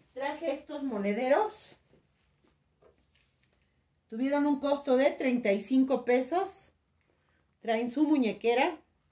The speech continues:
Sí, están chiquitos, pero están muy bonitos. Están amplios, no están muy, traen su forro. Están un poco amplios. Es un monederito a treinta y cinco pesos. Traje estos.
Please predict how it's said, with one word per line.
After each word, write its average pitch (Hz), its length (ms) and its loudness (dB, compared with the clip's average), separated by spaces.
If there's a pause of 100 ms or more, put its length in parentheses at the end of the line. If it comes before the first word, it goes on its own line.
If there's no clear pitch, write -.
(220)
Sí, 262 300 -6
están 226 340 -6
chiquitos, 277 580 -12
pero 190 160 -8
están 254 400 -6 (720)
muy 277 260 -4
bonitos. 233 1120 -4 (400)
Están 208 420 -8
amplios, 170 500 -10 (160)
no 196 140 -6
están 226 280 -4
muy, 214 300 2 (720)
traen 226 240 0
su 196 120 -6
forro. 254 600 4 (840)
Están 220 320 -2
un 220 120 2
poco 208 320 2
amplios. 262 800 2 (920)
Es 202 180 -12
un 208 120 -4
monederito 175 800 0
a 262 200 4
treinta 226 320 0
y 175 80 0
cinco 240 420 -4
pesos. 254 580 -2
Traje 220 480 -8
estos. 349 520 -8